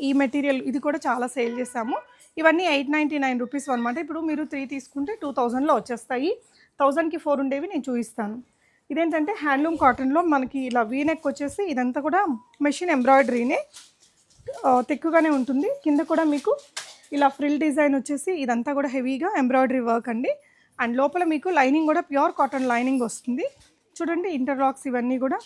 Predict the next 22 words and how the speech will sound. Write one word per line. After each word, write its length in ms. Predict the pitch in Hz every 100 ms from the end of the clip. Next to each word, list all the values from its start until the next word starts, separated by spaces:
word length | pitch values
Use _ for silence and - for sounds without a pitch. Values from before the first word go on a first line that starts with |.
| - - - -
స్లీవ్స్ 280 | 294 294
కూడా 160 | - 294
మీకు 220 | 277 240
ఇది 120 | 277
బెలూన్ 340 | 302 254 269 294
స్లీవ్స్‌తో 420 | 269 240 214 240
వస్తుంది 400 | 202 - 233 214
అనమాట. 260 | 233 233 214 - _ _ _ _ _ _ _ _ _ _ _ 262
And 140 | 247
వెనకను 380 | 254 269 330 311
కూడా 180 | 302 403
ఎంబ్రాయిడరీ 480 | 339 254 269 254 254
బూటీస్ 380 | 240 233 277
అనేది 240 | 269 233 220
ఉంటాయి. 400 | 220 262 247 381 622 _ _ - - - - - - - - -
ఈ 100 | 320
హ్యాండ్లూమ్ 420 | 294 320 320 370
కాటన్లో 400 | 330 302 302 311
వచ్చేసి 320 | 302 330 320
మీకు 220 | 403 320 349
medium 360 | 302 302 302
to 100 | 349